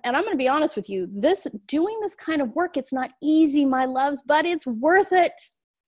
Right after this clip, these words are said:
It is so worth it. And the biggest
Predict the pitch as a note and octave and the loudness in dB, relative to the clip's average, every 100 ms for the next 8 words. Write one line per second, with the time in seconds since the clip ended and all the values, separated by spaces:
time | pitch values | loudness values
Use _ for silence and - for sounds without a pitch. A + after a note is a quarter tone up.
0 | _ - D#4 D#4+ E4 - - D#4+ E4+ D#4 | _ 0 2 4 2 0 0 2 4 0
1 | C#4 C4 D#4+ F4+ F#4 G#3 - - - _ | -2 -4 0 0 0 -2 -2 -6 -20 _
2 | _ _ _ C#4+ C#4 A3+ - D4 D#4+ G4+ | _ _ _ 2 2 2 -2 -2 0 -2
3 | - | -4